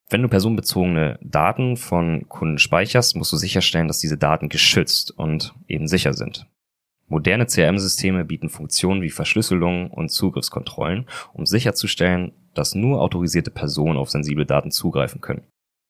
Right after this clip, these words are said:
Ein gutes C-R-M-System unterstützt dich auch bei der Verwaltung von Einwilligungen. Das heißt, du kannst dokumentieren, dass ein Kunde zugestimmt hat, Marketing-E-Mails zu erhalten oder dass er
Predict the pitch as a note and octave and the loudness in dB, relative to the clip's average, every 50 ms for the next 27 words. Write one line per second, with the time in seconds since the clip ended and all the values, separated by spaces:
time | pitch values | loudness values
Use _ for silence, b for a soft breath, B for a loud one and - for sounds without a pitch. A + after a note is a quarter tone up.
0 | _ _ _ _ _ - - D#2+ D#2+ D#2 D#2 D2+ D#2 - G2+ G2+ A#2 - - - | _ _ _ _ _ -4 -2 0 2 2 2 2 2 0 2 2 2 4 4 4
1 | D#2+ C2+ E2 A#2+ C3 C3+ C#3 - - - A2+ A2 G#2 - F2+ F2 - - G2+ F#2+ | 4 4 4 2 2 0 0 -2 0 2 0 0 0 0 0 0 2 2 2 0
2 | - - - - - - _ _ _ - - E2 D2+ - F2+ F2 - - - - | 2 0 -2 -2 -4 -8 _ _ _ -10 -8 -4 0 0 0 0 0 -4 -8 -4
3 | - - E2 - - F2 D#2+ - - E2+ D#2 D#2+ E2 - E2+ D#2+ - - D#2+ D2 | 0 0 0 2 2 2 2 2 2 4 4 4 4 2 0 -2 -2 -2 -2 0
4 | D2 D#2 E2 D#2+ E2+ D#2+ F2 - - - - - - _ _ _ _ _ - - | 0 0 0 0 0 0 0 0 -2 -2 -6 -8 -14 _ _ _ _ _ -10 -4
5 | - G2 G#2+ A#2+ - - - F#2 E2 - - - - D#2 D2+ C#2+ - - - F2 | 0 0 0 0 0 -2 -2 -4 -2 -4 -6 -6 -4 -2 -2 -2 -2 -4 -4 -2
6 | F#2+ G#2+ A#2+ C3 - - - - - - - - D2 - - - F2+ F#2 E2+ - | 0 0 -2 -4 -6 -8 -10 -8 -4 -2 0 0 -2 -2 -2 -2 0 0 0 0
7 | - G#2 G#2 F2+ D2+ - - C#2+ C#2+ - E2+ E2+ - - - _ - D#2+ D#2 F2 | 2 0 0 0 0 -2 -2 -2 0 2 2 2 2 -2 -12 _ -6 -2 0 0
8 | G#2+ - - - - G2+ D2+ - - - _ _ _ - F#2 F#2+ F#2 F2+ F2 F2 | 0 -2 -4 -6 -6 -6 -6 -6 -10 -16 _ _ _ -6 -4 0 2 2 2 2
9 | - - - E2 D#2+ D#2+ E2 E2 E2 E2 - E2 E2 D#2 C#2+ - - E2 E2 D#2 | 2 0 2 4 4 4 4 4 2 2 0 0 -2 -4 -4 -2 0 0 2 4
10 | D#2 D#2 - - D#2 D#2 D#2+ D#2 D#2 D2+ C#2+ | 4 4 2 2 2 4 4 4 4 4 2